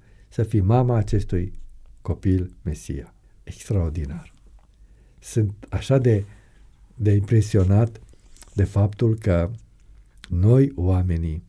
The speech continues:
avem posibilitatea să discutăm cu îngerii și să cunoaștem taine profunde din planul de mântuire. Sunt convins că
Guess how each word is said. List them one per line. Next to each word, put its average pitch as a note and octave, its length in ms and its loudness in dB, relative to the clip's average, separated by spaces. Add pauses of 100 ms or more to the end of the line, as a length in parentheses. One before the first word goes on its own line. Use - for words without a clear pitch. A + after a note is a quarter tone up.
(580)
avem G2+ 320 2
posibilitatea G2 1120 -2 (600)
să - 140 -6
discutăm F#2 560 -2
cu - 240 -6
îngerii D#2 580 -8 (840)
și - 120 -6
să A#2 200 2
cunoaștem B2+ 800 2 (340)
taine G2 500 2 (120)
profunde F2 960 -4 (520)
din F2 200 -2
planul D#2 400 -2
de D2+ 120 -6
mântuire. - 640 -10 (1200)
Sunt F3+ 340 4
convins G#2+ 600 4
că G2+ 400 0